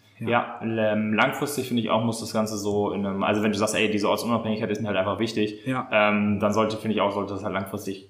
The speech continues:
Speaker 2: gegeben sein. Aber ich finde, so kurzfristig oder über ein paar Monate oder wie lange auch
Speaker 1: Mhm.
Speaker 2: immer das nötig ist, kann man sich schon mal überlegen, was möchte ich ganz bewusst auch zurückstecken,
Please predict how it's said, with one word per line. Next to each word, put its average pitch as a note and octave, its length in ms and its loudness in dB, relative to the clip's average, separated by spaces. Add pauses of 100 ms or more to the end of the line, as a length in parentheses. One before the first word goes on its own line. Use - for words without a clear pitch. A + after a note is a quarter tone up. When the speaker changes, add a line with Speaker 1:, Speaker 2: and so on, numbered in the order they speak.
Speaker 2:
gegeben G#2 380 2
sein. G2 240 4
Aber G2 160 0
ich G2 80 -2
finde, B2 300 0 (180)
so A#2 140 0
kurzfristig F3 580 0
oder A#2 140 4
über A2+ 100 4
ein G#2+ 80 2
paar A2 180 2
Monate C#3+ 380 2
oder A#2 200 4
wie A#2 40 0
lange A2+ 160 2
auch C3 60 4
Speaker 1:
Mhm. A#2+ 80 0
Speaker 2:
immer C#3 160 4
das A2+ 120 0
nötig C#3 340 2
ist, - 380 -2
kann A#2+ 120 2
man A#2+ 160 4
sich A2+ 180 0
schon B2 160 2
mal A#2 180 4
überlegen, A2 380 4
was A#2 160 2
möchte A2 220 0
ich - 80 -8
ganz A2 160 -2
bewusst G#2+ 280 -2
auch G#2+ 160 -8
zurückstecken, A#2+ 680 -2